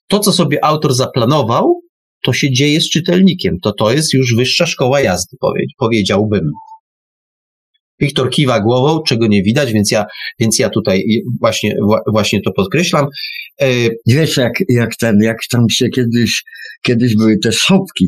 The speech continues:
Speaker 2: takie tam jak aniołek, e, kiwał głową zwykle,
Speaker 1: Tak,
Speaker 2: tak,
Speaker 1: tak,
Speaker 2: tak.
Speaker 1: tak,
Speaker 2: Tik,
Speaker 1: tak,
Speaker 2: tik,
Speaker 1: tak.
Speaker 2: tik, tik, tik, tik, taki grzeczny, jak się monetkę wrzuciło na przykład.
Speaker 1: Ale jak już mówimy o filmie, to powiem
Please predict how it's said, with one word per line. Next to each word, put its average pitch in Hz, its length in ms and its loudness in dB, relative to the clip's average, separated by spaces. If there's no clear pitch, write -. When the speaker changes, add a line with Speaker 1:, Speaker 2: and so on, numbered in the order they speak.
Speaker 2:
takie 101 380 0
tam 113 180 2
jak 104 120 0
aniołek, 117 600 2
e, 117 40 4
kiwał 131 340 2
głową 117 440 2
zwykle, 85 420 2
Speaker 1:
Tak, - 80 0
Speaker 2:
tak, - 140 0
Speaker 1:
tak, 82 160 -2
Speaker 2:
tak. - 120 0
Speaker 1:
tak, - 80 -8
Speaker 2:
Tik, 190 140 2
Speaker 1:
tak, 185 100 2
Speaker 2:
tik, 175 160 -4
Speaker 1:
tak. - 60 -6
Speaker 2:
tik, 156 120 0
tik, 139 120 -2
tik, 127 120 0
tik, 117 180 0
taki 76 280 -4
grzeczny, 73 480 -2
jak 78 140 -2
się 127 100 -2
monetkę 131 520 2
wrzuciło 80 560 0
na 65 140 0
przykład. - 420 -2
Speaker 1:
Ale 175 300 2
jak 131 180 0
już 151 120 -2
mówimy 180 360 2
o - 100 0
filmie, 117 460 2
to - 140 -4
powiem 175 300 2